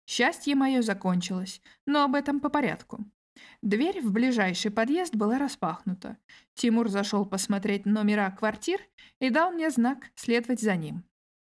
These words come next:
Лена жила на пятом этаже. Добротная железная дверь, обитая деревом, создавала неприступный вид. Но Тимур смело нажал на звонок. Вслед за трелью послышались шаги.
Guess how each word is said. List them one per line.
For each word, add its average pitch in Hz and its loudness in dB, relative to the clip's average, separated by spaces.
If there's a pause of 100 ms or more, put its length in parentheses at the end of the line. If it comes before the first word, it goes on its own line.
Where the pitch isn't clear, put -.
(240)
Лена 311 2
жила 240 2
на 262 4
пятом 208 2
этаже. 196 -4 (200)
Добротная 196 0
железная 226 2
дверь, 185 -4 (280)
обитая 220 2
деревом, 190 0
создавала 202 0
неприступный 233 0
вид. 156 -14 (460)
Но 285 2
Тимур 311 0
смело 208 2
нажал 247 0
на 320 -2
звонок. 175 -2 (680)
Вслед 311 0
за 214 2
трелью 226 0
послышались 247 0
шаги. 202 -2